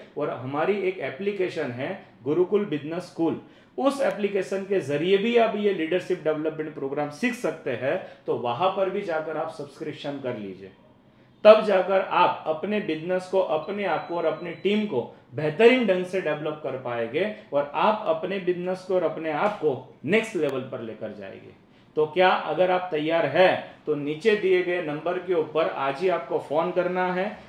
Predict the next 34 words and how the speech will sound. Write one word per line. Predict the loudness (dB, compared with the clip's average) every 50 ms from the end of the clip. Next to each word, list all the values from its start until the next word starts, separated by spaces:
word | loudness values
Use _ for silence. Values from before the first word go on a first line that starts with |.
| -10 -6
नीचे | -4 -4 -4 0 4 4 4
दिए | 6 6 6 6 6
गया | 6 4 2 2 2
जो | 2 2 0
फॉर्म | -2 0 2 4 6 6 6 4
है, | 2 -2 -2 -6 -8 -14 -10 -8
उस | -8 -8 -8 -10 -6
फॉर्म | -2 -2 -2 -2 -2
को | -2 -4 -4
फिलअप | -4 0 2 2 4 4 2 0 0 -2
करके | -2 -2 0 -2 -2 -2 -2 -2 -6 -16 -10 -4
आपको | -4 -4 -2 -2 -4 -4
सबमिट | -4 -2 -2 -2 -2 2 2 2 2 2 4
कर | 2 2
देना | 2 4 0 0 0 0 -2 -2
है, | -2 -2 -2 -2 -2 -4 -6 -14 -16 -8
जहां | -2 0 0 2 4 4 2
पर | 4 4 2 2
हमारे | 2 0 -2 -2 -2 0 0 -2
टेलीकॉलर | 0 2 2 4 4 4 2 2 2 0 0 -2
और | -2 -2 -2 -2 -2
हमारे | -2 -2 -2 -4 -4 -4 -4
एक्सपर्ट | -6 -8 -8 -8 -2 0 0 0 0
लोग | -2 -2 -2 -2 -4
जो | -4 -4 -2
होंगे, | -2 -2 -2 -2 -2 -4 -4 -4 -6 -12 -18 -12 -4
वो | 0 2
आपको | 2 2 2 0 -2 -2
कॉल | -2 -2 0 2 2 2 2
करके | 0 -2 -4 -4 -2 -4 -4
एक | -4 -4 -6 -6
मीटिंग | -8 -8 -8 -4 -2 -2 -2 -2 -2 -4
आपकी | -4 -6 -6 -4 -4 -2
लेंगे | 0 0 0 0 2 2 0 0 0